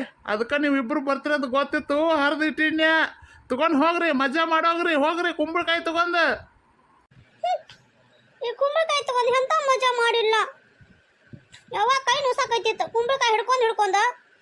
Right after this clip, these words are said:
Speaker 2: ಹತ್ತಕಿನ್. ಹ್ಮ್. <laughs> ಏ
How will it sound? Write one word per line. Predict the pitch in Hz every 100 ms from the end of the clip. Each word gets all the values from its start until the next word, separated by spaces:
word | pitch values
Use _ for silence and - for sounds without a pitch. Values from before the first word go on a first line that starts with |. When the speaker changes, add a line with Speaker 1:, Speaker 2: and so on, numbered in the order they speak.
| _ _ _ _ -
Speaker 2:
ಹತ್ತಕಿನ್. | 571 - 427 440 370 - _ _ -
ಹ್ಮ್. | 587 480 480 480 494 494 415 - _ _ _ _
<laughs> | - - 392 719 807 807 831 - 880 - - 679 659 - 440 - - - - - - - 381 - 339 330
ಏ | 339